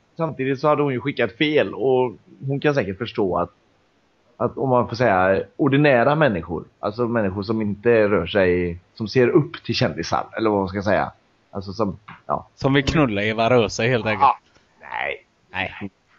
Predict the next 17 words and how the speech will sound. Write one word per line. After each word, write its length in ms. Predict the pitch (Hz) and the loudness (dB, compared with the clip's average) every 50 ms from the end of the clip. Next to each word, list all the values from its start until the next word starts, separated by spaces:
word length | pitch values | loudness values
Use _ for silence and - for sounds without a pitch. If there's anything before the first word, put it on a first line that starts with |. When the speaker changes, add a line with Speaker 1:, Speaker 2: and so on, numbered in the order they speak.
| _ _ _ | _ _ _
Speaker 1:
Nej, 320 | _ 92 85 85 92 95 - | _ -20 -18 -16 -16 -16 -12
älskar 360 | - 123 101 87 - - 131 123 | -10 -8 -8 -8 -6 -6 -4 -4
kanske, 320 | - 95 80 80 - - - | -4 -8 -10 -10 -14 -16 -10
men 260 | 92 104 98 87 - - _ _ 107 95 - _ | -8 -6 -6 -8 -10 -16 _ _ -20 -20 -16 _
ja. 260 | - 101 85 - - _ _ - - _ _ _ _ _ - | -6 -6 -6 -6 -8 _ _ -20 -20 _ _ _ _ _ 0
I 100 | 160 160 | 2 2
alla 160 | 160 156 143 | 4 2 2
fall, 120 | - - - | 0 -4 -4
skitsamma. 340 | - 160 160 - 120 101 - - | -4 -4 -2 -2 -4 -4 -4 -2
Eh, 520 | 180 175 170 165 165 165 160 156 156 151 143 143 147 - _ _ _ - | 0 2 4 4 4 4 4 2 2 0 -4 -6 -12 -20 _ _ _ -2
ja, 220 | 170 139 110 113 123 | 0 0 0 0 -2
hon 240 | 131 151 156 151 139 | -4 -4 -4 -4 -4
förstod 380 | - 156 - - 139 120 107 110 | -6 -6 -2 -2 -2 -2 0 0
ju 100 | 120 120 | 0 2
det 180 | 113 101 95 | 2 2 2
att, 200 | 95 90 - - | 0 -2 -4 -4
eh, 60 | 107 | -2